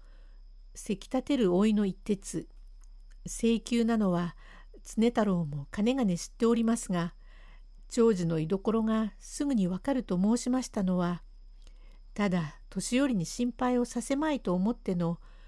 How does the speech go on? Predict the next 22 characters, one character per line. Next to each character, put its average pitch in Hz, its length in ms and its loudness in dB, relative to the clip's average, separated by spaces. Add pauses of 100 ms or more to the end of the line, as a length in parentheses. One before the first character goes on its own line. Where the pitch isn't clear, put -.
(280)
間 180 140 0
に 196 160 4
合 233 120 4
わ 254 60 2
せ 262 120 0
で 262 80 0
ご 262 160 0
ざ 269 140 2
い 262 60 0
ま 262 120 -2
す - 100 -12
か 196 140 -2
ら、 185 220 -2 (840)
大 285 200 4
き - 140 -4
に 180 180 0
当 226 240 2
惑 233 340 0
を 220 60 2
い 208 60 0
た 214 140 -4
し、 - 340 -8